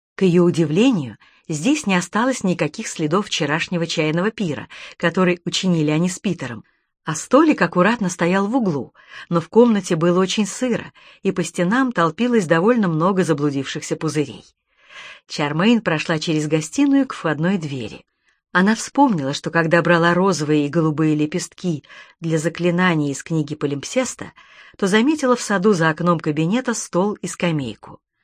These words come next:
Она понесла поднос за угол дома, поглядеть, там ли они. Они оказались на месте.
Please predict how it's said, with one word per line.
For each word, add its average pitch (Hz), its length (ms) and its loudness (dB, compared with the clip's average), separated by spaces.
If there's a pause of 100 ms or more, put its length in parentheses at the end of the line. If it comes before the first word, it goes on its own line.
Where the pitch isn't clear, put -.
(360)
Она 214 280 4
понесла 247 420 2
поднос 175 440 2
за 156 180 2
угол 143 260 0
дома, 233 420 2 (240)
поглядеть, 220 600 2
там 220 240 4
ли 123 100 -6
они. 104 380 -12 (600)
Они 214 260 6
оказались 202 540 0
на 160 120 -2
месте. 117 480 -10